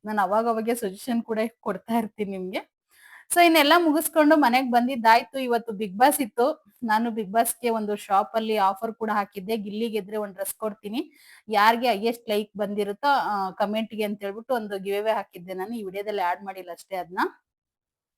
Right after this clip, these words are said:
ಇವತ್ತು ಹಾಕಿದೀನಿ ಅದ್ನ. So, Bigg Boss ಇರೋ ದಿನನೇ ವಿಡಿಯೋ ಶೂಟ್ ಮಾಡಿರೋದು. ಈ ನೈಟ್ ಶೂಟ್ ನ ನಾನು ಮೊನ್ನೆ ದಿನ ಒಂದ್ಸರಿ ತೋರ್ಸಿದ್ದೆ ನಿಮ್ಗೆ. ಆ, ಇದು ಮೀಶೋದಲ್ಲಿ ಬುಕ್ ಮಾಡ್ಕೊಂಡಿದ್ದೆ ಅಂತ ಹೇಳ್ಬಿಟ್ಟು.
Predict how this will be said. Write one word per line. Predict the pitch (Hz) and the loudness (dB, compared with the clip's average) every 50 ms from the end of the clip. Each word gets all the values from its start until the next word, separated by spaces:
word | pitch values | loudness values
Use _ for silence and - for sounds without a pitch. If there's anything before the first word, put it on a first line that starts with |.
| _ _ _ - 208 | _ _ _ -10 -8
ಇವತ್ತು | 214 214 226 240 233 - 233 | -2 0 0 -2 -2 -2 -4
ಹಾಕಿದೀನಿ | 208 196 196 196 - 220 185 185 175 175 160 | -2 -2 -2 -2 -6 -6 -6 -6 -6 -6 -8
ಅದ್ನ. | 156 165 175 190 220 370 - _ _ _ _ - - - _ _ _ | -8 -8 -6 -6 -6 -6 -6 _ _ _ _ -20 -20 -20 _ _ _
So, | - 294 262 | -4 -2 -2
Bigg | 240 262 214 | -2 -2 0
Boss | 220 262 285 302 294 | 2 2 2 2 2
ಇರೋ | 285 262 262 240 | 2 2 2 2
ದಿನನೇ | 254 247 254 247 247 247 240 | 0 0 -2 -2 -2 -2 -2
ವಿಡಿಯೋ | 214 202 208 220 | -2 -2 -2 -2
ಶೂಟ್ | 220 - 214 208 214 _ 220 | -4 -4 -6 -8 -8 _ -6
ಮಾಡಿರೋದು. | 214 202 190 185 185 180 185 226 330 427 403 - _ _ 214 240 | -6 -6 -6 -4 -6 -6 -4 -4 -6 -6 -6 -8 _ _ _ -2
ಈ | 254 302 349 381 | 0 2 2 2
ನೈಟ್ | 370 294 240 233 262 294 294 | 2 2 2 2 2 -2 -4
ಶೂಟ್ | - - 269 247 226 - _ | -8 -8 -8 -8 -8 -8 _
ನ | 294 370 392 349 262 226 202 190 185 180 | -4 -2 0 0 0 0 0 0 -2 -2
ನಾನು | 185 185 185 185 190 185 180 175 | -4 -6 -8 -8 -8 -8 -10 -10
ಮೊನ್ನೆ | 180 185 185 185 190 | -10 -10 -10 -12 -12
ದಿನ | 180 196 208 226 226 | -12 -10 -10 -10 -10
ಒಂದ್ಸರಿ | 208 196 196 - 208 208 | -10 -10 -10 -12 -12 -12
ತೋರ್ಸಿದ್ದೆ | 208 - 208 208 226 226 - 226 180 190 185 | -10 -6 -4 -4 -2 -2 -4 -6 -8 -8 -8
ನಿಮ್ಗೆ. | 180 180 175 175 165 - - - _ _ _ _ _ _ _ - | -8 -8 -8 -8 -10 -12 -16 -20 _ _ _ _ _ _ _ -6
ಆ, | 190 196 | -4 -2
ಇದು | 202 208 214 208 | -2 -2 -2 -2
ಮೀಶೋದಲ್ಲಿ | 214 220 226 - 233 208 226 226 220 | -4 -4 -4 -4 -4 -4 -4 -4 -4
ಬುಕ್ | 196 175 185 - _ | -6 -8 -10 -12 _
ಮಾಡ್ಕೊಂಡಿದ್ದೆ | 196 190 190 - - 190 185 175 175 175 180 | -10 -10 -10 -10 -12 -12 -10 -10 -10 -10 -10
ಅಂತ | 175 196 - 180 | -10 -10 -10 -10
ಹೇಳ್ಬಿಟ್ಟು. | 180 165 165 175 175 - - | -10 -10 -10 -12 -14 -12 -12